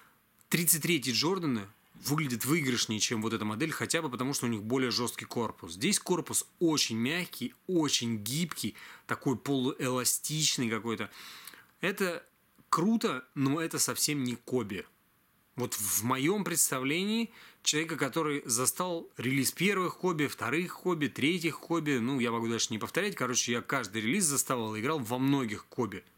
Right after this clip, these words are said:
Но вот именно такое решение, оно, конечно, схоже, допустим, Коби восемь. У них тоже отдельная стелька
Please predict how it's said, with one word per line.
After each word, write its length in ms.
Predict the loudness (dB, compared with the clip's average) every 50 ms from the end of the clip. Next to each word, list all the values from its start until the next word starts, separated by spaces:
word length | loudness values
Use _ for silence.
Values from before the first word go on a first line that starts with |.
| _ _ _ _ -20 -20 -20 -18 -18 -18 -20 -20 _ -6
Но 380 | -2 0 0 0 0 -4 -6 -8 -8
вот 280 | -4 -4 -4 -4 -4 -12 _ _ _
именно 400 | 2 2 4 4 4 2 2 0
такое 340 | -2 -4 -4 0 0 0 2
решение, 420 | 2 2 2 2 2 0 0 0 -2
оно, 160 | -2 -4 -4
конечно, 320 | -2 -2 0 0 2 2
схоже, 400 | 2 0 2 0 0 2 2 2
допустим, 360 | 0 0 0 0 0 0 -2
Коби 260 | -2 0 0 2 2 2
восемь. 580 | 2 2 2 2 2 2 2 2 0 -2 -4 -10 -14 -20 -20 -20 -18 -18 -18 -18 -16 -6 -2
У 60 | 0
них 140 | 0 0 2
тоже 360 | 2 0 2 2 0 -2 -2 -4
отдельная 560 | -4 -4 0 2 2 4 4 4 4 4 4
стелька 600 | 2 2 4 2 2 2 0 0 -2 -4 -4